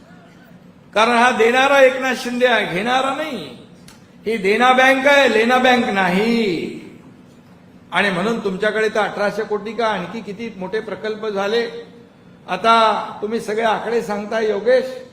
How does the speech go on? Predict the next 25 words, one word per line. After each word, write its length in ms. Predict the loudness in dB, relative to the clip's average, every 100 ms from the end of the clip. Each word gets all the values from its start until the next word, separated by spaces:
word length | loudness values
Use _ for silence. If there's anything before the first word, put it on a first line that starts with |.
| -20 -20 -20 -12
आता 180 | -8 -4
हे 140 | -4
नवीन 360 | -2 -4 -6 -6
सगळे 340 | -4 0 2
लोक 200 | 0 0
आलेले 300 | 0 2 2
आहेत, 180 | 0 -2 -8 -16 -20 -20 -20 -20 -20 -20 -20 -20 -20 -8
आता 220 | -4 -4
त्यांची 360 | -4 -4 -2 0
आकडेपूर्ती 640 | 0 2 0 -2 -6 -8
खाण्यापुरती 580 | -6 -6 -4 -6 -6 -6
करायला 320 | -2 4 4
लागेल. 420 | 4 4 2 0 -6 -14 -20 -20 -20 -20 -20 -10
आणि 160 | -6 -6
त्यामुळे 420 | -2 0 2 0
सिंधुदुर्गावर 840 | -2 -6 -6 -2 0 2 4 4
देखील 280 | 0 -2 -2
अन्याय 400 | -4 -2 -2 -2
होणार 280 | -2 -2 -2
नाही, 360 | -2 -4 0 4 4 4 -2 -10 -16 -10
सिंधुदुर्गाला 680 | -10 -6 -4 -2 2 2 2
देखील, 340 | 0 -4 -6
बाजूच्या 460 | -4 -4 -4 -4 -4
जिल्ह्याला 440 | -4 -4 -2 -2
देखील 560 | -4 -8 -2 4 4